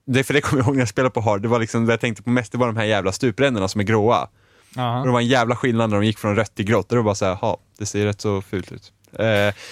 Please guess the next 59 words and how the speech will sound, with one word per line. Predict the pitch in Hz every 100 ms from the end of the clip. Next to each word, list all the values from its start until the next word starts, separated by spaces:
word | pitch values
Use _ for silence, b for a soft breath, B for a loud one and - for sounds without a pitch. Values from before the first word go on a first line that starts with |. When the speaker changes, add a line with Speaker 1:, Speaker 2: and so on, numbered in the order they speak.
| B
Speaker 1:
men | B 165
det | 190
var, | 190
det | 160 185
var |
en | 175
grej. | 127
Det | 123
kanske | 147 185 165 135 - 196
de | 196 180
kommer | - 185
fixa | 180 - - 127
dock, | 107 101 -
för |
att | 123
jag | 135
vet | 139 135
ju |
inte, | 123
eftersom | 127 143
spelet | 131 160 139
är | 131
open | 131 143
world | 170 95 110 135 B B
så | - 123
förstår | 135 131 117
jag | 107
att |
de | 117 113
inte | 104
kan | - 110
göra | 107 101
så | 110
att | 101
du |
har | 104
massa | 104 101 113 110
rött, | 147 - - 117 143
röda | 131 127 147
grejer | 107 95
överallt, | 95 90 92 90
för | 104
att | 101
du |
vet | 104 101
ju | 110
inte, | 98 104 95 - _
alltså, | 107 104
det | 110
är |
inte | 107
säkert | 107 101
att | 95
du | 98
ens | 95 - -
liksom | 104 104
kommer | 98 104
springa | - 101 107
dit. | 95 -